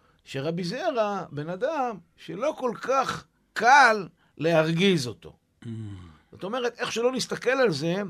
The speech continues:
Speaker 1: ההתנהגות השלילית שלהם היא לא מוזכרת, ומה שכן מוזכר זה ההתנהגות של רבי זרע, כן? שהוא מקרבם,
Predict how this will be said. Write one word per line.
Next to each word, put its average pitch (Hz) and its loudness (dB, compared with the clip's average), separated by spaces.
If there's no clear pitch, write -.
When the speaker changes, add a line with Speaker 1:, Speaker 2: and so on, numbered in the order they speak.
Speaker 1:
ההתנהגות 127 -6
השלילית 139 -4
שלהם 135 -2
היא 147 0
לא 196 4
מוזכרת, 113 -6
ומה 139 0
שכן 233 0
מוזכר 156 -2
זה 107 -12
ההתנהגות 120 -8
של - -18
רבי 104 -12
זרע, 151 4
כן? 185 -6
שהוא 240 0
מקרבם, 160 6